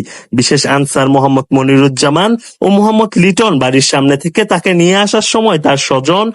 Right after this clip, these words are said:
ও সহযোগীরা ধারালো দা, লাঠিসোঁটা ও লোহার রড দিয়ে পুলিশের উপর অতর্কিত হামলা চালায়।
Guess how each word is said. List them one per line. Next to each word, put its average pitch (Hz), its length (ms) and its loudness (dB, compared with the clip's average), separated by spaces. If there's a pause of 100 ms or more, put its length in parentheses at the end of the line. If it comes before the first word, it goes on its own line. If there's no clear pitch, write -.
(260)
ও 190 120 0
সহযোগীরা 202 640 0
ধারালো 135 440 0
দা, 139 240 0 (360)
লাঠিসোঁটা 147 640 0 (340)
ও 170 100 0
লোহার 180 560 2
রড 175 280 0
দিয়ে 208 220 2
পুলিশের 143 440 0
উপর 196 240 0 (160)
অতর্কিত 202 460 -2
হামলা 139 400 0
চালায়। 135 440 0